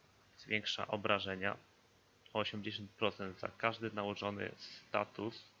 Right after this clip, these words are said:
na wroga, którego atakujemy. Możemy nakładać statusy na tego wroga także innymi brońmi, aby z tej broni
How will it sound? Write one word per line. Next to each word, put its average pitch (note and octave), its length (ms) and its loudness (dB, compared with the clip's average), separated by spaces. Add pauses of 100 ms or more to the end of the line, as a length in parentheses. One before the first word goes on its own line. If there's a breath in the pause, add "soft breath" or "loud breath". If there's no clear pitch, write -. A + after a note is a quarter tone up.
(380)
na F#2+ 600 0
wroga, G#2 360 0
którego - 460 0
atakujemy. F#2+ 600 -2 (720)
Możemy G2 420 2 (180)
nakładać G#2+ 420 4
statusy - 520 -2 (240)
na G#2 120 -6
tego G#2 260 -2
wroga G2+ 300 -2
także - 400 -2
innymi G#2+ 460 -2
brońmi, F#2+ 500 -4 (1400)
aby G2+ 440 2
z - 960 -20
tej G#2+ 200 2 (140)
broni G2+ 460 0